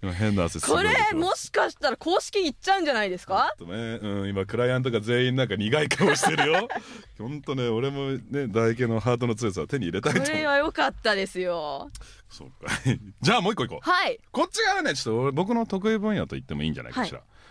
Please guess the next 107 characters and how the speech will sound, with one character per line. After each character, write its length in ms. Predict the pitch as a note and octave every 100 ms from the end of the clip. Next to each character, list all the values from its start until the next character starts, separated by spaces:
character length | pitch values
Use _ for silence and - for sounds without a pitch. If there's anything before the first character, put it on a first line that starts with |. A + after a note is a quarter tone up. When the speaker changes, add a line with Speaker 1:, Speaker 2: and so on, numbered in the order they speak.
| -
Speaker 1:
僕、 180 | D#3 F3
あ 60 |
の、 60 | E3+
よ 100 | G3
く 80 | A2+
ね、 80 | E2+
あ 100 | D2+
の、 260 | C#2+ C2+ -
化 100 | F2+
け 100 | G#2+
物 220 | A2 G2
と 100 | D#2
か 100 | C2+
モ 160 | D2+ G2+
ン 60 | F2+
ス 80 |
タ 80 | G2
ー 40 | B1
と 100 | D2+
か 80 |
ね、 140 | G2+ E3 -
Speaker 2:
は 80 | -
い、 20 |
Speaker 1:
そ 60 | A2
う 20 |
い 40 |
う 20 | F#2+
声 140 | E2+
も 60 | D#2
よ 100 | D#2+
く 80 | D#2+
や 100 | E2
る 80 |
の 120 | E2 C2
で、 80 |
Speaker 2:
は 40 | -
い。 20 |
Speaker 1:
声 120 | -
優 100 | A#1+
と 100 | -
し 60 | -
て 60 | A2+
ね。 100 | D3 -
こ 100 | F#3+
れ 60 |
だ 40 | G#3
と 100 | -
僕 180 | B1+ B1
い 60 |
け 100 | B1
る 60 | -
と 80 | -
思 100 | A#1
い 20 |
ま 80 | -
す。 180 | - - - - -
え 220 | D#2+ D2
ー、 20 |
ラ 160 | F2+ F#3+
イ 60 | F#3
ト 120 | G#2+
ニ 140 | E2
ン 80 | D2
グ 80 | C#2
ス 140 | C#2
さ 140 | B1+ B1
ん 60 |
か 80 | B1
ら 60 | B1
も 100 | B1
ら 80 |
い 40 | B1
ま 100 | B1+
し 60 |
た。 100 | -
Speaker 2:
あ 60 | - -
り 60 | -
が 80 | G3+
と 80 | E3+
う 20 |
ご 40 |
ざ 60 | G3
い 40 |
ま 100 | B3+
す。 280 | - - - - - -
Speaker 1:
ベ 140 | F3
ヒ 120 | A#3 A3+
モ 100 | G#2+
ス。 320 | - - - - _ - - - - - - - - - _ -
活 240 | C3+ D3+
字 80 | D#3
は 100 | C#3
ね、 240 | F#2 B1+ - - - - G2+
活 260 | G2+ A2+ C3
字 100 | B2+
先 220 | G#2 G2
に 60 |
言 80 | F#2
う 40 | A#2+
ね。 120 | G#3+
Speaker 2:
は 120 | - A#3+
い。 80 | - -
Speaker 1:
「ぐ 100 | G2
る 80 | A#2+
る 120 | G#2
る 80 | E2
る、 380 | C#2+ B1+ A#1